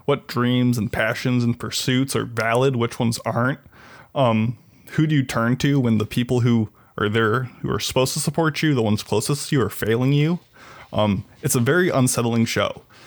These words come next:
because you know something miserable is always right around the corner and you're just waiting for it to happen. And it's s-,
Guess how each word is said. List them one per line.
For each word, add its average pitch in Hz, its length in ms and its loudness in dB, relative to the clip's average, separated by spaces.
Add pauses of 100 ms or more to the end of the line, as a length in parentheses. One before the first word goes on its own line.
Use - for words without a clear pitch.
(180)
because 123 320 0
you 127 80 2
know 117 240 4
something 110 540 -2 (720)
miserable 113 480 2
is - 180 -2 (160)
always 131 400 2
right 117 160 2
around 110 200 2
the 104 60 0
corner 107 460 -4
and 139 80 0
you're 123 80 4
just 123 220 0
waiting 117 440 2
for 120 120 -6
it - 80 -6
to - 100 -4
happen. 107 380 -4
And 117 160 0
it's - 280 0
s-, - 140 0